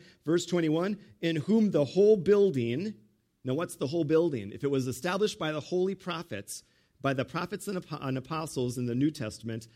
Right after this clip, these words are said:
and the Lord is the chief cornerstone, what's the whole building? It's all of the church age, of all the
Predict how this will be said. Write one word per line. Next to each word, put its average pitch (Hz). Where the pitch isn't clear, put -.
and 139
the 135
Lord 165
is 175
the 131
chief 160
cornerstone, 139
what's 139
the 135
whole 180
building? 147
It's 165
all 214
of 156
the 143
church 113
age, 101
of 170
all 185
the 185